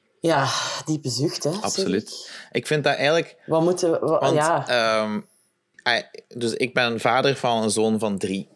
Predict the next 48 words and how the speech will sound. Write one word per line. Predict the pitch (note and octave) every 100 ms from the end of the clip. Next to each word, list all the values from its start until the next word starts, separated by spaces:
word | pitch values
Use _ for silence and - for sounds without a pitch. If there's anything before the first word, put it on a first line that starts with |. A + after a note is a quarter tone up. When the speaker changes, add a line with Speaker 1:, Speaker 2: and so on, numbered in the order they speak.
| _ -
Speaker 2:
Dat | - - G#2+
was | G#2
een, | G#2 G2+
eh, | G2 F#2+ F#2+ - -
rijke | G2+ G#2 C#3+ D#3+ C3+
leerervaring, | A2 A#2 A2 G2 G2 F2+ F#2 F#2
moet | F#2
ik | F#2+
zeggen. | - F2+ F#2
Want | G2 G2
eigenlijk, | A2 B2 C#3+ - - - - -
heel | A#2 C3+
Speaker 1:
Zal | C3+
Speaker 2:
veel | - -
van |
die | C#3 A2+
Speaker 1:
wel. | B2+
Speaker 2:
dingen | E3+ E3+
die, | C3 A#2 A2+ G#2+ - _ _ _ _ _ _ -
hè, | C3+ -
wat | A2+ A2
u | G#2+
wordt | G#2 -
verteld | G2 G#2+ B2 D3+
over | C3+ A#2 G#2 -
hoe | A2+
dat | A2
je | -
moet | A2
omgaan | G#2 A#2+ A#2
met | F#2+
kinderen... | - G2+ B2 B2+ F#3 F#3 _ _ _
Eh, | - G2 F#2+
nu | F#2+ G2+ G#2+ C3 G#3+
tenminste, | D#3+ D#3 G3 - F#3+
hè, | C#3+ G#3+ -
ten | B2+
opzichte | G#2+ - - - G2
van | G2 G2 G2 - _
de | -
opvoeding | - - G#2+ G2+
die | F#2+
wij |
hebben | F#2 A2 C3+
meegemaakt, | C3+ C#3 C#3 D3 -
<laughs> |
zeg | D3+ -
maar, | - D#3